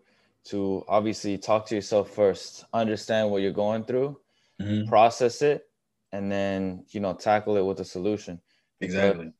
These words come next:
Speaker 1: I could, I could talk to you all day about my problems, you know, like,
Speaker 2: Mm-hmm.
Speaker 1: "I'm feeling this, I'm feeling that." And you'd be like, "Yo, you need to do this, you need to do that. This is how you're gonna fix it." But it's not gonna actually get fixed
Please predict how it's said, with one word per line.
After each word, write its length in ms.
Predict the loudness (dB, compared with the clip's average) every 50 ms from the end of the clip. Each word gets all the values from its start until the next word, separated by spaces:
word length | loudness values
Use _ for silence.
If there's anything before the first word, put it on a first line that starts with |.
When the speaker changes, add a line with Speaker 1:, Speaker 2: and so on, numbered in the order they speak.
| _ _ _ _ _ _ _ _ _ _ _ _ _ _ _ _ _
Speaker 1:
I 140 | 0 0 0
could, 220 | 2 2 0 2 2
I 120 | 0 0
could 140 | 0 0 0
talk 220 | 0 0 0 0
to 100 | 0 0
you 100 | 2 4
all 120 | 4 4 4
day 320 | 4 4 2 2 2 -4 -10
about 240 | -8 -2 0 0 2
my 120 | 2 2 0
problems, 680 | 0 0 0 0 0 0 -4 -10 -14 -16 -20 -20 _ _ _ _ _
you 120 | -10 -6 -4
know, 200 | 0 2 4 6
like, 160 | 6 6 4
Speaker 2:
Mm-hmm. 140 | 2 0 0
Speaker 1:
"I'm 100 | -2 -4
feeling 340 | -4 -2 -2 0 0 0
this, 240 | 0 0 0 0 -4
I'm 100 | -8 -10
feeling 340 | -6 -4 -2 -2 -2 -2 -2
that." 280 | -2 -2 -2 -4 -6 -10
And 120 | -12 -8
you'd 240 | -6 -6 -6 -6 -8
be 120 | -8 -4 -2
like, 380 | 0 0 0 -2 -6 -12 -20 _ _ _ _ _ 0
"Yo, 220 | 2 2 2 2 -2 -6
you 140 | -10 -8 -4
need 160 | -4 -4 -4
to 100 | -6 -8
do 180 | -6 -6 -4 -2
this, 320 | 0 2 2 2 0 -4
you 60 | -6
need 120 | -6 -6 -6
to 80 | -8 -8
do 140 | -6 -4 -2
that. 220 | 0 0 0 0
This 160 | -2 -4 -6 -8
is 100 | -8 -4
how 100 | -2 -2
you're 120 | -2 -2
gonna 160 | -4 -6 -8
fix 360 | -8 -4 -4 -4 -2 -2 -2
it." 240 | -4 -4 -4 -4 -10 _ _ _ _ _ _ _ _ _ _ _ _ _ _ 0
But 260 | 2 2 2 2 0 -2
it's 160 | -4 -2 0
not 240 | 2 2 4 4 4
gonna 120 | 2 0
actually 520 | 2 4 4 4 2 2 -2 -2 -2 0
get 200 | 2 2 2 2 -2
fixed 720 | -8 -10 -2 2 4 4 4 2 0 -8 -14 -16 -18 _